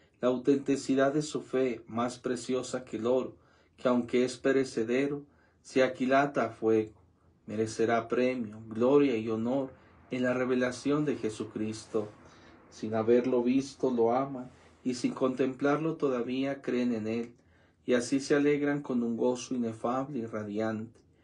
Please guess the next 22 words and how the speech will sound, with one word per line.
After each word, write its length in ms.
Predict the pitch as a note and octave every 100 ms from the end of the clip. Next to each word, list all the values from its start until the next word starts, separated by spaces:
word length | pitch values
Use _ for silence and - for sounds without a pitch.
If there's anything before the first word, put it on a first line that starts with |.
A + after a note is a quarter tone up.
| _ _ _
alcanzando 760 | G#2+ - A#2 A2+ B2+ C3 C3+
así 240 | C3+ - C3
la 140 | B2+
meta 360 | B2+ B2+ B2 B2
de 140 | A#2
su 180 | A2 A2+
fe, 400 | A2 B2+ C#3 C#3+ - _ _ -
la 140 | A#2
salvación 800 | A#2+ B2+ A#2+ A2+ G2+ - C3 C#3+
de 100 | B2
sus 320 | G#2+ - F#2+ -
almas. 680 | F#2+ F#2+ F#2+ G2+ - - - - - - _
Palabra 580 | - A2+ G#2+ A#2 A#2 A2+
de 140 | A2+ G#2+
Dios, 640 | A2 C3+ D3 D3+ - -
te 140 | - A2+
alabamos, 720 | A2 G2+ G#2 G#2 G#2+ G#2 -
Señor. 540 | A2+ G2 F2 F2 F2 - _ _ _ _ _ _ _ _ _ _ - _ - - _ - _ _ -
Al 160 | A2+
salmo 400 | - B2+ C3+ C#3+
respondemos 840 | D3 C#3+ - B2+ A#2 A2+ A2+ A2 -
todos: 580 | G#2 G#2 G#2+ A2 -